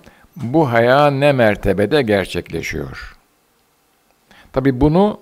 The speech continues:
hem toplum değerlendirecek hem de o inşaatın aktörleri değerlendirecekler inşa edilirken, şehir veya dönüşürken veya korunurken. Ve vicdan murakabesinden kaçmayacağız.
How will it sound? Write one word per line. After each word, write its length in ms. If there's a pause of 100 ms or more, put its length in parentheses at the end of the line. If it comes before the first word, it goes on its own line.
(540)
hem 220
toplum 420
değerlendirecek 840
hem 240
de 60
o 160
inşaatın 500
aktörleri 920
değerlendirecekler 880
inşa 380
edilirken, 560 (340)
şehir 500 (300)
veya 300
dönüşürken 580
veya 360 (260)
korunurken. 720 (1800)
Ve 100
vicdan 320
murakabesinden 760
kaçmayacağız. 880